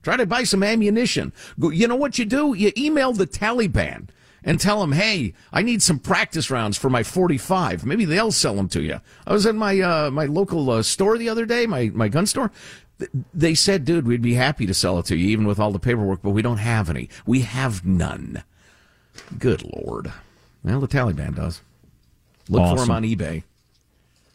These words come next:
Speaker 2: Uh, I dug up some more from that New York Times article about all the students that went to Kabul University that didn't make it to the airport on time.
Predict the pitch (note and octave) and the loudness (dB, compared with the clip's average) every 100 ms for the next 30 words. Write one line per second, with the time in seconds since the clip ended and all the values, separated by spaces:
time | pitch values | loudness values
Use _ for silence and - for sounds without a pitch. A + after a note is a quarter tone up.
0 | _ _ - _ _ A#2+ A#2 A#2+ A#2+ D3+ | _ _ -20 _ _ 0 2 2 2 2
1 | D3 - - C3 A#2 A#2+ A#2 A2+ G#2 F#2 | -2 -4 -2 2 4 2 0 2 0 2
2 | A2 A2+ G#2 - A#2 A2+ A2+ G#2 F#2+ G#2 | 2 0 -2 -2 2 2 2 0 0 0
3 | F2+ F#2+ F#2+ G2 F#2 - C3+ A2 G#2 - | 2 2 0 0 -2 -2 0 0 0 -4
4 | G2 G#2 G#2 A#2+ A#2 F#2+ G#2 G2+ F#2 F#2 | -2 -2 -2 -2 0 2 2 2 2 0
5 | E2+ G#2+ - B2+ G#2 E2+ E2+ G2+ F2+ D2+ | 0 -2 0 0 0 -2 -2 -2 0 0
6 | F2+ G#2+ - F2+ E2+ F2+ A2 G#2 G2+ G2 | 0 0 -2 0 0 0 0 0 0 0
7 | A2+ A2+ G#2 | 0 0 -2